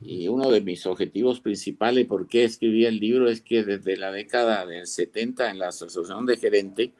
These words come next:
eh, yo vi un nicho de mercado. Había, había solo dos universidades, la Landívar y la San Carlos,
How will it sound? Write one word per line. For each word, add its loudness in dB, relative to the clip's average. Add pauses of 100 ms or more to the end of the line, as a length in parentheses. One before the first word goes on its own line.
eh, 4
yo 6
vi 6
un 4
nicho 4
de 4
mercado. 0
Había, 2
había 0
solo 2
dos 4
universidades, -2 (100)
la -2
Landívar 0 (240)
y -2
la -4 (160)
San -4
Carlos, 0